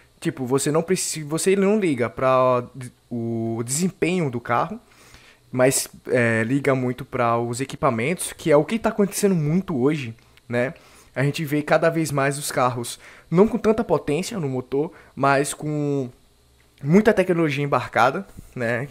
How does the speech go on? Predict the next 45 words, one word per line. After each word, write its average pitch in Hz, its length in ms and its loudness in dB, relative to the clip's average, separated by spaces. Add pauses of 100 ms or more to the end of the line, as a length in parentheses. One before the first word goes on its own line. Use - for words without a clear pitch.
Isso 185 360 -4 (800)
se 214 140 -2
dá 165 280 6
pelos 220 280 2
suvs, 175 400 2
os 131 100 -8
suvs 165 320 -6
que 202 80 -12
tão 180 100 -8
fazendo 160 400 -2
isso. - 240 -10 (640)
Então, 214 400 8
enquanto 247 400 4
o 226 320 2
Premier 185 600 0
um 160 80 -6
ponto 147 200 -4
zero 143 200 0
Turbo 135 340 -6
deve 135 500 -2 (240)
ficar - 340 0
por 151 120 -8
volta 127 340 0
de 123 100 -10
cento 151 240 -6
e 147 40 -10
dez 156 240 0
mil, 175 300 -2 (320)
já 165 200 4
que 165 140 0
o 185 60 2
Premier 165 440 2
um 160 60 -2
ponto 156 260 -6
dois 139 300 -2
é 151 40 -2
vendido 131 420 -6
nos 135 160 -6
cento - 340 -6
e 160 60 -12
dezenove 139 480 0
mil 117 160 -2
quatrocentos 120 380 -4
e - 20 -4
noventa. 135 440 -2